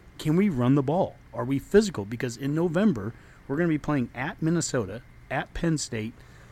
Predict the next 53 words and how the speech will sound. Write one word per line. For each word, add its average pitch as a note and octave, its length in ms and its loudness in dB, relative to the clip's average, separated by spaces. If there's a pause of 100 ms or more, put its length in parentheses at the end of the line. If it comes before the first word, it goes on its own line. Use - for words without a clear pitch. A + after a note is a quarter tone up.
Iowa F3 400 2
the, C3+ 160 -2 (160)
in D3 200 2
Lincoln D3 260 0
the A#2 60 -2
day C3 200 -2
after B2+ 320 -4 (300)
Thanksgiving. A#2+ 580 -6
Those E3+ 240 2
are G#3 60 -4
gonna F#3 160 0
be D3+ 80 2
games C3 300 0
that G#2+ 100 -8
we B2 140 -4
have G#2+ 260 -10
got A#2+ 260 -8
to - 100 -14
be B2+ 240 -4
able A2 220 -8 (420)
to A#2 120 -4
run B2+ 180 4
the A#2 60 2
football, A2+ 500 -4 (500)
got A#2 200 -2
to C3+ 80 -4
be B2 80 2
physical A#2 380 -4
and A#2 100 -2
all A2+ 120 -2
that. G2 180 -6 (760)
Now, F#3 300 4
the C3 100 2
reality C#3 380 8
is A#2+ 140 0
if - 120 -6
we're C3 80 2
sitting B2 300 -2
at A2 80 -4
eight A#2+ 120 -4
and A2 100 -4
one A#2+ 160 0
at A#2+ 140 -4
that A#2+ 140 -4
point, C3 240 -2
I'm A#2+ 120 -4
probably B2+ 360 0
feeling A2 280 -2
pretty A2+ 240 -6
darn A2 200 -6
confident A2 440 -8
about G2+ 180 -8
November. F#2+ 420 -12